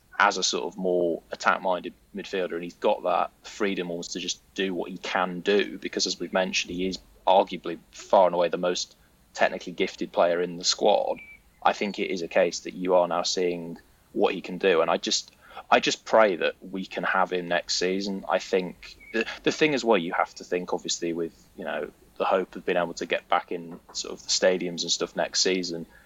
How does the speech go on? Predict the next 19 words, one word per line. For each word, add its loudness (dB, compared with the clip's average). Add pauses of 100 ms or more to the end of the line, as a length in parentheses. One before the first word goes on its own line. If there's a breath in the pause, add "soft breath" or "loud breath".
just -2
the 2
notion 2
of, -6
of -4
having 0
a, -2
you -12
know, -2
a 2
hometown 0
boy 0
playing 0
for -2
us, -2 (160)
leading 0
the 2
line, 2
just -4